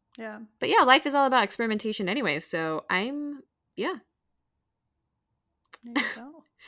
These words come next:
Speaker 2: Yeah, that was my little, uh, burnout conversation. But yeah, um, you know, there's another thing I did <laughs> wanna talk to you about.
Speaker 1: What?
Speaker 2: Uh,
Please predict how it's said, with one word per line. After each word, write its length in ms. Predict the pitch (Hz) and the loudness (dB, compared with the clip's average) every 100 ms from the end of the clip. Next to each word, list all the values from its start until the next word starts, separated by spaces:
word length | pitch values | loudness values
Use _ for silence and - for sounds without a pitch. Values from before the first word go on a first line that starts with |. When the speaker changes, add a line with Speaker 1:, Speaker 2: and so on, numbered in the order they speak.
| - - | -20 -4
Speaker 2:
Yeah, 280 | 262 539 220 | 6 6 8
that 160 | 220 | 8
was 220 | 254 254 254 | 8 4 2
my 160 | 254 | 2
little, 300 | 247 240 240 | 4 4 6
uh, 460 | 226 214 214 208 208 - _ _ _ _ _ _ _ _ | 6 6 6 6 2 -4 _ _ _ _ _ _ _ _
burnout 840 | 196 226 254 240 175 165 - - - | 4 6 8 8 8 6 -4 -12 -4
conversation. 800 | 196 175 180 160 - 175 254 359 _ - - - _ _ _ _ _ _ _ _ _ _ _ _ _ _ _ _ _ | -2 0 0 -2 -4 -6 -8 -12 _ -20 -20 -20 _ _ _ _ _ _ _ _ _ _ _ _ _ _ _ _ _
But 140 | 247 254 | -4 0
yeah, 340 | 330 294 180 | 2 4 4
um, 320 | 208 226 220 208 - | 4 2 0 -6 -6
you 120 | 220 | 0
know, 100 | 294 | 2
there's 160 | 359 302 | 2 2
another 180 | 240 247 | 0 0
thing 160 | 240 | 0
I 60 | 190 | 0
did 120 | 190 | 0
<laughs> 60 | 196 | 0
wanna 140 | 196 | 0
talk 260 | 196 - - | -2 -6 -6
to 140 | - | -6
you 60 | 180 - | -6 -6
about. 280 | - - - _ _ _ _ _ - | -8 -10 -12 _ _ _ _ _ -6
Speaker 1:
What? 380 | 285 233 202 - - - _ _ _ _ _ _ _ _ _ _ _ _ _ - - | 0 0 -2 -14 -20 -20 _ _ _ _ _ _ _ _ _ _ _ _ _ -18 4
Speaker 2:
Uh, 440 | 202 196 190 170 | 8 10 10 6